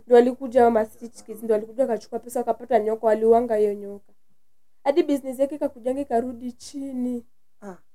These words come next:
Speaker 1: Hadi pastor ndio anasema, "Church,
Speaker 2: Mjini pagumu.
Speaker 1: haja gani utumie nini ku attract watu?" Sasa hiyo nyoka ilikuwa inamfanya anapata pesa mingi.
Speaker 2: Mjini pagumu? <laughs> Watu wanahangaika hapa mji-, mjini pagumu.
Speaker 1: Usione,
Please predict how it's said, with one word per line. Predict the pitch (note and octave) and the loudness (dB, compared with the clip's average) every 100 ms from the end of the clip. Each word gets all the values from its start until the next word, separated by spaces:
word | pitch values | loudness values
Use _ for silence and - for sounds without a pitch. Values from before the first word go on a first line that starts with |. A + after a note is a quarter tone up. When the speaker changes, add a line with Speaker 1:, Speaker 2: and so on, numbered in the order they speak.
| - | 2
Speaker 1:
Hadi | F#4 F#4 | 6 8
pastor | D#4+ D#4 D#4 | 8 6 6
ndio | D4+ B3 | 6 8
anasema, | A#3+ A#3 B3 C4+ A3+ A3 | 8 6 4 2 0 -2
"Church, | C#4 A#3+ A3 | -4 -4 -4
Speaker 2:
Mjini | G3+ A#2 B3 | -4 0 0
pagumu. | A#3+ G#2 A#2 F#4 | 0 -2 4 4
Speaker 1:
haja | F#4+ F#4 | 8 8
gani | D#4+ A4+ B4 A#4 A4 - | 10 10 10 10 6 0
utumie | D#4 - D#4 D#4+ E4+ C#4 | -14 -2 4 4 6 4
nini | B3 B3 C#4 | 2 0 -2
ku | - A#3 | 0 -2
attract | A3 - A#3+ - | 0 -4 -8 -6
watu?" | A#3 G#3+ - | -6 -6 -6
Sasa | - | -2
hiyo | D#4+ | 0
nyoka | C4+ B3 C4 | 2 0 0
ilikuwa | A#3+ A3+ B3+ | -4 -2 -2
inamfanya | A3 A3+ A#3 A#3+ | -2 -4 -8 -8
anapata | A3 G#3+ A3+ A#3 | -8 -12 -18 -20
pesa | A#3 A3 A3 | -18 -18 -18
mingi. | G#3 G#3+ A3 A3+ - - - | -20 -18 -18 -20 -20 -20 -20
Speaker 2:
Mjini | A2 C#3+ E3+ | -2 0 2
pagumu? | D#3 A#2+ C#3+ D4 G3+ A#2 - F4 F#4+ - | 2 0 0 -2 0 0 2 2 0 -6
<laughs> | C#3 E3+ E3 D#3+ C#3+ | -8 -6 -6 -4 2
Watu | F#3 A3 | 6 8
wanahangaika | F#3+ E3 D#3+ E3 A3+ | 10 12 12 10 8
hapa | E3+ F3 C#3 | 6 6 4
mji-, | C#3+ D#4 - | 8 8 8
mjini | C#4+ E4+ D#4 | 8 8 8
pagumu. | - - C#4 E4+ | 4 -4 6 8
Speaker 1:
Usione, | G4 A4+ G4 F#4+ | 12 12 12 8